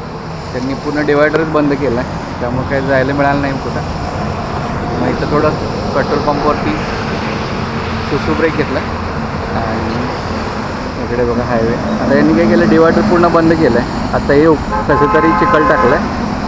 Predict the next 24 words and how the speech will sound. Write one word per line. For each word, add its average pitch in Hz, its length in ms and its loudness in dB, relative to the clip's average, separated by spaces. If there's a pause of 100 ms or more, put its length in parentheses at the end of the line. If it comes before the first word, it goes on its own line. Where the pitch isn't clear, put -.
(580)
मग - 120 -2
तर 147 60 0
डिवायडर 160 400 4
पूर्ण 180 320 -2
बंद 180 200 0
केलं 147 200 0
ना, 185 60 -4 (100)
त्यामुळं 160 300 0 (260)
एक्झिटच 160 380 -2
मारायला 151 320 0
येत 123 140 -4
नाही. 113 140 -4 (1300)
तर 123 40 -2
आता 131 360 -4
थोडं, 135 200 0 (680)
अ, 120 360 0 (180)
वॉशरूम 135 320 -2
ब्रेक 147 200 0
घेतला 151 240 -2 (1300)
आणि 117 460 -4
आता 117 360 -6
आपण 117 160 -4
पुढे 143 220 -2
जाऊया 139 220 0